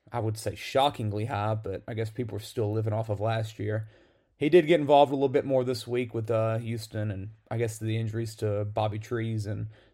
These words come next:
Tank Dell definitely helped that out. Uh,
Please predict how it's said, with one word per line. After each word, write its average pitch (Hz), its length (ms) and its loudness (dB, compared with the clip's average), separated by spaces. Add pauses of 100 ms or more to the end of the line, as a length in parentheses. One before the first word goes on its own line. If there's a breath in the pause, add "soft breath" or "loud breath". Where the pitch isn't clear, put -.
Tank 110 300 -4
Dell 117 320 2
definitely 110 500 0 (320)
helped 120 340 0
that 117 200 2
out. 120 360 2 (280)
Uh, 92 340 -10